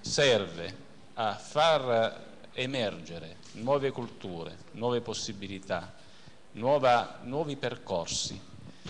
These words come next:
in un momento di crisi, è stato sottolineato, in cui c'è un aumento dell'alcolismo e una diminuzione dei club, beh, tutto questo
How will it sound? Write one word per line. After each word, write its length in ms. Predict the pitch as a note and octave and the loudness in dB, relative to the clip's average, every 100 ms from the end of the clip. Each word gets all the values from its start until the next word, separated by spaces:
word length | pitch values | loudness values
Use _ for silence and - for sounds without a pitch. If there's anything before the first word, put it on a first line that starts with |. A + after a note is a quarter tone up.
| - - - | -14 -16 -12
in 100 | G#2+ | -6
un 80 | A2 | -2
momento 320 | B2+ F3+ C#3 | 0 0 0
di 100 | A#2 | -2
crisi, 420 | - B2 A2+ G#2 | -2 0 0 -2
è 40 | |
stato 200 | E2+ A2+ | -2 -2
sottolineato, 640 | G#2 G#2+ - G#2 A2+ B2 G#2+ | -2 -6 -4 -4 0 -2 -2
in 140 | G2 | -6
cui 480 | F#2+ A#2+ C3 A2 G2 | -6 -4 -2 -2 -4
c'è 420 | - A#2+ A2+ F#2+ F#2 | 0 4 4 2 -6
un 140 | F2 | -8
aumento 760 | G2+ C3 D#3+ C3+ A2 G2+ - - - - | -4 -2 -2 -2 0 0 -2 -14 -18 -18
dell'alcolismo 960 | - G#2+ A2 A2 A2+ A2 G#2+ F#2 F2+ F#2 | -6 0 0 0 -2 -2 -2 -4 -8 -8
e 120 | G2 | -4
una 140 | A2+ G#2+ | -2 -2
diminuzione 880 | G2+ G2 G2 G2+ A#2 B2+ A2 F2+ F#2+ - | -4 -8 -6 -2 2 4 2 -2 -8 -4
dei 140 | F#2+ | -4
club, 560 | A#2 A2+ G2 - B2+ C3+ - - - - | 0 2 0 0 -2 -2 -4 -10 -16 -6
beh, 180 | - A2 | -2 -2
tutto 300 | - C#3 C3 | -4 -4 -2
questo 500 | F#2 G2 - E2+ | 0 0 -2 -6